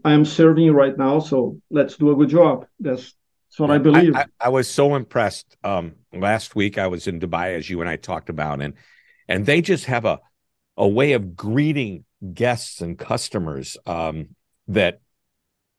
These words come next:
Speaker 2: in restaurants and hotels and,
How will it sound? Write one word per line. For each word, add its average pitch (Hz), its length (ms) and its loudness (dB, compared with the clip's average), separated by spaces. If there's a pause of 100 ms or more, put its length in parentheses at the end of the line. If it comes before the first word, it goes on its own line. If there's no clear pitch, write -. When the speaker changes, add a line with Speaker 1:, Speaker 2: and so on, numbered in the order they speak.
(160)
Speaker 2:
in 107 200 -2
restaurants 117 640 -2
and - 100 -18
hotels 117 800 -2
and, 82 240 -6